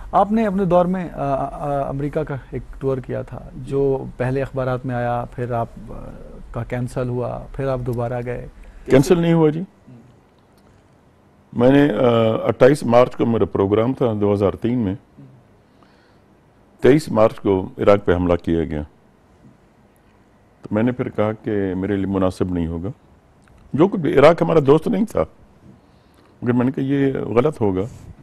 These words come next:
Speaker 2: तो मैंने अमेरिकन एम्बेसडर को, अ, कहा, मैंने कहा, "जी, मेरा जाना अब मुश्किल होगा।" तो उन्होंने कहा कि फिर आप ऐसे करें कि आप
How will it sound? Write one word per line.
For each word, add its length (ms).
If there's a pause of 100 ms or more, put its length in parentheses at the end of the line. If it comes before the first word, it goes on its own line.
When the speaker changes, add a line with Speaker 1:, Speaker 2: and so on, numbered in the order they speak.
(760)
Speaker 2:
तो 60
मैंने 340
अमेरिकन 400
एम्बेसडर 340
को, 160
अ, 140 (720)
कहा, 260
मैंने 220
कहा, 160
"जी, 100
मेरा 260
जाना 280
अब 80
मुश्किल 300
होगा।" 240 (1160)
तो 60
उन्होंने 160
कहा 160
कि 160
फिर 220
आप 140
ऐसे 220
करें 280
कि 160
आप 220